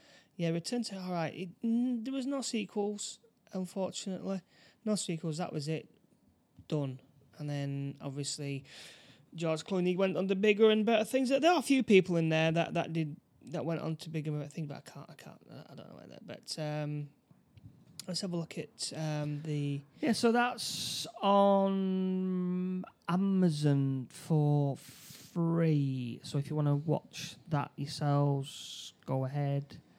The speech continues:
Speaker 2: and watch it. Let us know what you think of it.
Speaker 1: So, and, uh, when, when was it first streamed?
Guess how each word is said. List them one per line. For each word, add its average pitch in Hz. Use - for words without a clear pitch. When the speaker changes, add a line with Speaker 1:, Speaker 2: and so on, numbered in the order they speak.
Speaker 2:
and 135
watch -
it. 135
Let 143
us 143
know 151
what -
you 165
think 202
of 156
it. 120
Speaker 1:
So, -
and, 175
uh, 175
when, 196
when 190
was 175
it -
first 165
streamed? 143